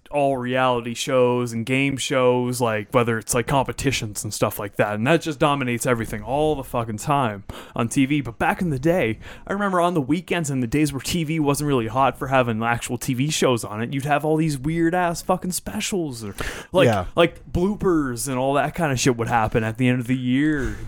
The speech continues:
Speaker 1: Like,
Speaker 2: Oh, yeah, I remember. I,
Speaker 1: you
Speaker 2: I think I know exactly what show you're talking about. I just can't remember the
Speaker 1: Yeah,
Speaker 2: name.
Speaker 1: yeah, yeah.
Speaker 2: Suzanne Summers was on it.
Speaker 1: All that shit
Speaker 2: Yeah.
Speaker 1: used to happen back
Speaker 2: Yeah.
Speaker 1: in the day.
Speaker 2: Yeah. Uh, but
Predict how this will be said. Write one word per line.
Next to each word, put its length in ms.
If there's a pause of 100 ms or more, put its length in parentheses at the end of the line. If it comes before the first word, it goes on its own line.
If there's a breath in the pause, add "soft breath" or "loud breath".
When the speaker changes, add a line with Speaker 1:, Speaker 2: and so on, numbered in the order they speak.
Speaker 1:
Like, 180
Speaker 2:
Oh, 120
yeah, 180
I 40
remember. 320
I, 140
Speaker 1:
you 120
Speaker 2:
I 200
think 200
I 60
know 160
exactly 340
what 100
show 140
you're 100
talking 140
about. 160
I 20
just 220
can't 200
remember 220
the 60
Speaker 1:
Yeah, 220
Speaker 2:
name. 100
Speaker 1:
yeah, 220
yeah. 180
Speaker 2:
Suzanne 220
Summers 380
was 120
on 180
it. 60
Speaker 1:
All 220
that 240
shit 200
Speaker 2:
Yeah. 60
Speaker 1:
used 160
to 80
happen 400
back 240
Speaker 2:
Yeah. 40
Speaker 1:
in 60
the 80
day. 300 (180)
Speaker 2:
Yeah. 140 (360 loud breath)
Uh, 540
but 360